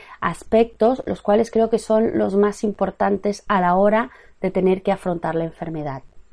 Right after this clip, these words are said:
Número uno, saber que estás condicionado a tenerle miedo a la enfermedad. Es decir, nos han enseñado a tenerle miedo. Quiero que hagas una pequeña reflexión. Dime, o si recuerdas,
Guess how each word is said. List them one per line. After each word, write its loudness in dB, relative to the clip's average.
Número 6
uno, 2
saber 6
que 8
estás 2
condicionado 2
a 2
tenerle 2
miedo 0
a 0
la 0
enfermedad. -2
Es 2
decir, 0
nos 2
han 4
enseñado 0
a 0
tenerle -2
miedo. -6
Quiero 6
que 0
hagas -2
una 2
pequeña 0
reflexión. -6
Dime, 2
o -8
si -14
recuerdas, 2